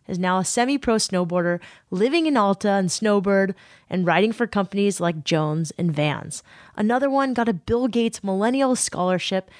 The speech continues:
His college has been paid through medical or graduate school. There's a lot of great kids out there who need the outdoors,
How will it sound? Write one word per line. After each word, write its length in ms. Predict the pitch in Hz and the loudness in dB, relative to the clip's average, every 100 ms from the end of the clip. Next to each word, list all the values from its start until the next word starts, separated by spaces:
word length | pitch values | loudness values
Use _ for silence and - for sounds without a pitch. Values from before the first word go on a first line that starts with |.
| - | -10
His 160 | - 185 | -6 -6
college 440 | - 196 196 185 | 0 4 4 2
has 120 | 190 | -2
been 220 | 165 160 165 | -2 -4 -6
paid 420 | - 208 196 - | -4 -2 0 -2
through 460 | - 208 226 254 202 | -6 2 4 4 2
medical 600 | 202 196 190 - 196 - | 2 2 0 0 0 0
or 80 | 175 | -4
graduate 480 | 165 156 165 160 | 0 0 0 -4
school. 420 | - - 123 - - _ - - - - - | -6 -6 -6 -8 -16 _ -20 -20 -20 -20 -8
There's 140 | 247 247 | -2 0
a 60 | |
lot 300 | 240 214 220 | 0 2 2
of 100 | 240 | 0
great 280 | 190 226 - | 0 -2 -2
kids 260 | - 202 202 | -2 -2 2
out 240 | 190 - | 0 0
there 240 | 180 175 165 | 0 0 0
who 120 | 190 | 0
need 360 | 180 180 190 | 0 0 0
the 120 | 160 160 | -2 -2
outdoors, 540 | 170 170 165 165 | -2 -2 -2 -2